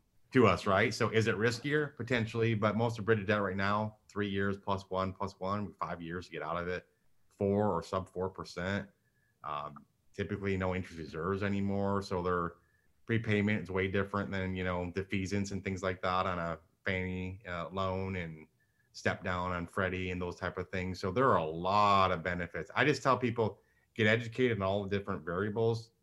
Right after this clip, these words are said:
of the loans, 'cause it's a lot different than residential, you know, home, and then make a decision. If your decision is, "I wanna lock in a, you know, twelve-year Fannie loan or Freddie,"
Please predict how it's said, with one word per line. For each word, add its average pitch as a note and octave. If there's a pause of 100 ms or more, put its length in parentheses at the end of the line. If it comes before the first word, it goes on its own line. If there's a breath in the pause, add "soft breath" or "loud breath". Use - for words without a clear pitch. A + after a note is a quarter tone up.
(120)
of E2+
the F#2
loans, G2+
'cause F2+
it's E2+
a E2
lot F2
different F#2
than E2+
residential, F2+ (320 soft breath)
you F#2
know, D#2
home, G2+ (640 soft breath)
and G#2
then G2
make A#2
a A#2+
decision. D3 (180)
If G2
your A2+
decision A2
is, G#2+
"I G2+
wanna G2+
lock F#2+
in G2+
a, F#2
you F#2
know, F2 (340 soft breath)
twelve-year G2
Fannie G#2
loan A2
or F#2
Freddie," A2